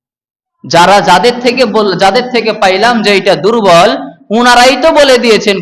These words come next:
কোন দুর্বল আসলেই বে-, ফেলে দিতে হবে আর কোন দুর্বল বান্দা চাইলেই আমল করতে পারে।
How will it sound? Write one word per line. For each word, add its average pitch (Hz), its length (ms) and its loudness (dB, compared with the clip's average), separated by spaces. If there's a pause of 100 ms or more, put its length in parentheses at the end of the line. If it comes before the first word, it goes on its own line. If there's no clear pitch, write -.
(100)
কোন 330 280 0
দুর্বল 262 400 2
আসলেই 254 500 0
বে-, 202 240 -2
ফেলে 226 220 0
দিতে 220 220 -2
হবে 202 340 0 (200)
আর 208 140 2 (180)
কোন 339 280 0
দুর্বল 240 420 2
বান্দা 240 340 2 (100)
চাইলেই 277 380 2
আমল 220 320 0
করতে 214 320 -4
পারে। 165 220 2